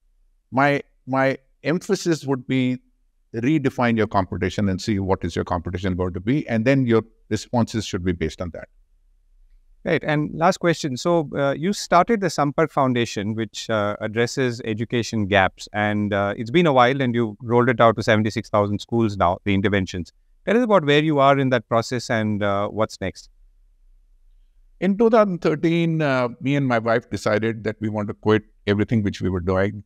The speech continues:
Speaker 1: and I quit H C L and said that let us take an opportunity to try and see if we can demonstrate large-scale social change in education,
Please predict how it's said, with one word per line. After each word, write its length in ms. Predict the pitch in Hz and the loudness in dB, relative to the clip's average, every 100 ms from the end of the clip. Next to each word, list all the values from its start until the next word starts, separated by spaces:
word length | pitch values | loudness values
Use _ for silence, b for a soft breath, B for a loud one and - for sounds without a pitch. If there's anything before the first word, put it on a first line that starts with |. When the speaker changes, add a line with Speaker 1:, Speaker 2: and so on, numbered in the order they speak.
| - | -8
Speaker 1:
and 140 | 92 | -2
I 100 | 98 | 0
quit 320 | 95 - 95 - - | 0 -4 -6 -6 -6
H 180 | 95 - | -6 -6
C 180 | - 98 | -6 -4
L 120 | 98 | -4
and 200 | 98 95 - | -6 -10 -8
said 260 | 113 110 - | -2 -2 2
that 180 | 98 98 _ _ _ _ _ | 0 0 _ _ _ _ _
let 200 | 135 - | -4 -2
us 140 | 165 - | -2 -2
take 320 | 131 127 123 _ _ _ _ 117 | 0 2 0 _ _ _ _ -2
an 140 | 117 | 2
opportunity 600 | 110 - - 113 110 110 | 2 -2 -4 -2 0 -2
to 140 | 104 | -2
try 160 | 104 104 | 0 2
and 140 | 98 | 0
see 180 | - 113 | -2 -2
if 120 | 110 | -2
we 60 | - | -4
can 280 | 107 107 101 | -2 -2 -2
demonstrate 680 | 98 101 104 - - 107 95 | -2 0 -2 -2 -2 0 2
large-scale 480 | 95 98 - 104 | 2 2 0 -2
social 380 | - 98 90 104 | 0 -2 0 -2
change 340 | - 92 92 104 | -2 -4 -2 -2
in 160 | 101 | -2
education, 560 | 98 92 - 95 - | -4 -4 -2 -4 -4